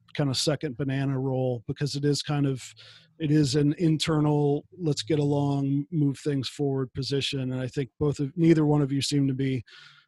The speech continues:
um, grandstanders or backbiters or anything like that. So I, I really appreciate that. Um, is there any other misconceptions, factual things, anything that we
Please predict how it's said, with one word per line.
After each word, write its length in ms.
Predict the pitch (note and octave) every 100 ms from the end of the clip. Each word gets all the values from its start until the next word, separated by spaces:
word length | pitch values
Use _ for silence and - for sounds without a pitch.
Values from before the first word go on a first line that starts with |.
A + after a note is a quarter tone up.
| _
um, 460 | D#3 C#3 C3+ C3 B2+ _ _ E3+
grandstanders 920 | C#3 C#3 C3+ - C#3 C3+ C3 B2+ A#2
or 160 | C3 B2 A#2+
backbiters 680 | B2+ - C#3 B2 B2 A#2+ B2+
or 40 |
anything 280 | A#2+ A#2+ A#2+
like 160 | A2+
that. 260 | - A2+ G#2+
So 260 | - C3 B2
I, 60 | D#3
I 20 |
really 260 | C#3+ D3
appreciate 480 | C3+ - C#3 C3+ B2+ -
that. 280 | A2+ A2 - _ _ _ _ -
Um, 300 | C#3 C#3 C#3+
is 180 | F#3+ C#3+
there 200 | E3+ E3 -
any 500 | G#3 A3+ A#3 A3 G#3 -
other 460 | G3 F#3+ F#3 E3 - - - _ _ _ _ _ -
misconceptions, 1300 | F3+ - F#3+ D#3 G3 F3+ G3+ F#3 F3 E3+ D3 -
factual 560 | - - F3 - F#3 D#3+
things, 480 | F3 E3 D#3+ D#3 E3
anything 400 | E3 D3+ F3 E3
that 120 | D#3+
we 180 | D3+